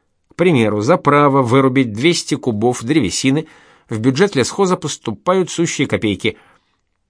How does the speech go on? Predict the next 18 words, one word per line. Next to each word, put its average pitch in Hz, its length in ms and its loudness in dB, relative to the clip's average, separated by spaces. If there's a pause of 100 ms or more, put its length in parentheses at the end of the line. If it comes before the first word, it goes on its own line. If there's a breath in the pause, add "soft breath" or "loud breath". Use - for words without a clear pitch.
Вместо 135 360 -2
этих 143 260 -4
официальных 117 560 0
двухсот 147 560 -2
подрядчик 143 760 0
срубает 120 680 0
две, 113 320 2
три, 135 400 -2
четыре 131 580 0
тысячи - 440 -6
кубов, 196 360 -2 (520 soft breath)
а 113 100 -4
руководство 117 540 0
лесхоза 185 420 0
получает 139 480 -2
соответствующий 110 1040 -6
откат. - 480 -12 (1500)
Далее 180 440 2